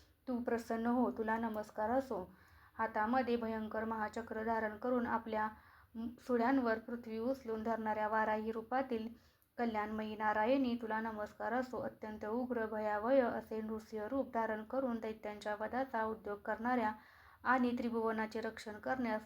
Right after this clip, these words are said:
नित्य सिद्ध असणाऱ्या नारायणी, तुला नमस्कार असो. मस्तकावर किरीट व हातात महावज्र धारण करणाऱ्या,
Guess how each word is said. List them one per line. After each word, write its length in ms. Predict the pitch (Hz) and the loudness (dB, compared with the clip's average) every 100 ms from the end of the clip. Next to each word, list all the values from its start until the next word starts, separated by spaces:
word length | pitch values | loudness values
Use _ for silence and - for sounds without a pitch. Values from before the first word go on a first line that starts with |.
| 240 | -6
नित्य 300 | 233 - 214 | -8 -6 -8
सिद्ध 300 | 233 233 208 | -8 -6 -2
असणाऱ्या 520 | 214 214 254 254 220 | -2 -2 -2 0 0
नारायणी, 600 | 226 214 208 240 247 226 220 | 0 0 2 2 2 0 -2
तुला 180 | 214 | -4
नमस्कार 520 | 220 220 202 - 208 226 | -4 -4 -6 -8 -4 -2
असो. 320 | 247 - - _ _ _ _ _ _ _ _ _ _ _ - | -2 -6 -14 _ _ _ _ _ _ _ _ _ _ _ -4
मस्तकावर 680 | 233 - 226 247 269 233 233 240 | -4 -4 -4 2 4 4 0 -2
किरीट 320 | 247 247 233 | -2 0 -2
व 120 | 220 | -2
हातात 380 | 233 226 233 220 220 | -2 -2 -2 -4 -2
महावज्र 640 | 226 226 214 220 262 240 | -2 0 0 2 2 2
धारण 320 | 233 226 214 214 | 2 2 0 -2
करणाऱ्या, 520 | 220 220 254 240 | -4 0 0 0